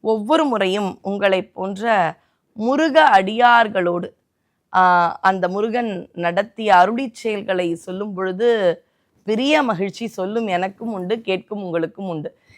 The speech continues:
ஏன்னா, ம், ரொம்ப அழகா நான் ஒரு அனுபவங்கள், திருப்புகழ் அனுபவங்கள்னு ஒரு பெரியவர் எழுதின புத்தகத்தை படிக்க நேர்ந்தது. அவர் சொன்ன ஒரு விஷயம் உண்மைன்னு தோன்றியது. என்ன?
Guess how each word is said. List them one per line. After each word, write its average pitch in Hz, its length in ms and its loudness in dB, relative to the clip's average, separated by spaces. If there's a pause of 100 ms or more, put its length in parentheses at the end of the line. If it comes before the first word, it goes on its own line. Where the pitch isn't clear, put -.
(140)
ஏன்னா, 220 560 4 (440)
ம், 196 380 -6
ரொம்ப 247 260 2
அழகா 233 880 6
நான் 185 240 0
ஒரு 170 560 0 (280)
அனுபவங்கள், 220 680 4
திருப்புகழ் 233 520 -2
அனுபவங்கள்னு 196 640 0
ஒரு 208 180 -4
பெரியவர் 196 360 -2
எழுதின 175 340 -4
புத்தகத்தை 190 600 -8
படிக்க 170 360 -10
நேர்ந்தது. 160 500 -10 (400)
அவர் 233 300 4
சொன்ன 339 400 0
ஒரு 302 200 2
விஷயம் 214 600 -4
உண்மைன்னு 226 460 -4
தோன்றியது. 170 480 -8
என்ன? 190 340 -4